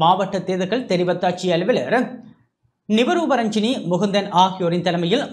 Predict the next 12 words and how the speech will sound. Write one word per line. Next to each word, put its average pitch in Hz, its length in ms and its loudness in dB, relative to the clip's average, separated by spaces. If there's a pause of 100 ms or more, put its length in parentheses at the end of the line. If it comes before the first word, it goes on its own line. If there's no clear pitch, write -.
(140)
மாவட்ட 226 480 2 (200)
தேர்தல்கள் 208 460 0
திணைக்கள 180 340 -2 (100)
அதிகாரிகள் 180 640 -2
மற்றும் 175 320 -2
மட்டக்களப்பு 175 580 -2
போலீசார் 180 460 -2
இணைந்து 208 260 -2 (480)
மட்டக்களப்பு 330 640 2
நகரில் 226 400 -2
அமைக்கப்பட்டுள்ள 185 600 0 (180)
அங்கீகரிக்கப்பட்ட 202 800 -2